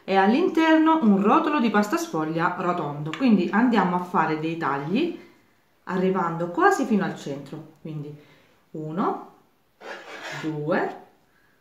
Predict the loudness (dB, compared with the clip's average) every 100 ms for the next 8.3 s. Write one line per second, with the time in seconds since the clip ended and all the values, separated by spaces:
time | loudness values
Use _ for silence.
0 | _ _ _ _ _ _ _ -14 -10 -6
1 | -4 -6 -8 -12 -20 _ _ -20 _ _
2 | _ -20 -20 _ -20 -20 -20 -16 -8 -6
3 | -8 -8 -4 -4 -6 -18 _ _ _ 0
4 | 2 0 -4 -4 -6 -6 -6 -4 -4 -4
5 | -4 -6 -10 _ -20 _ _ _ -4 -2
6 | -2 -4 -10 -8 -12 -12 -6 -6 -6 -6
7 | -6 -6 -12 _ -4 -4 -4 -4 -4 -2
8 | -4 -4 -6